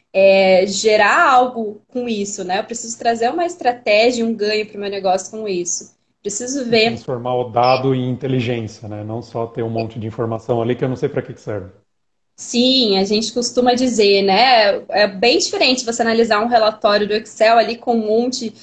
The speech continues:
Speaker 1: de informação e você transformar isso num gráfico, numa pizza, onde você vai conseguir perceber visualmente e muito mais claro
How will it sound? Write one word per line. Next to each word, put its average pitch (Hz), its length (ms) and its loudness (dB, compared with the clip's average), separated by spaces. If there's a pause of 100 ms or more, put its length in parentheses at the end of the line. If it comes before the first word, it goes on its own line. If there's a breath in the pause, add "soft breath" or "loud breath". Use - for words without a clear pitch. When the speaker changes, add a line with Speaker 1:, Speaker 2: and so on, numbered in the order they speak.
(160 loud breath)
Speaker 1:
de 220 100 -6
informação 226 840 2 (240 loud breath)
e 285 80 -4
você 330 220 0
transformar 320 600 0
isso 330 240 0
num 311 300 -2
gráfico, 254 560 2
numa 220 220 -4
pizza, 277 520 -2
onde 247 160 0
você 240 200 -6
vai 240 160 4
conseguir 247 360 -10
perceber 240 600 -2
visualmente 233 800 0
e 233 40 -4
muito 247 280 -4
mais 233 260 -2
claro 240 540 2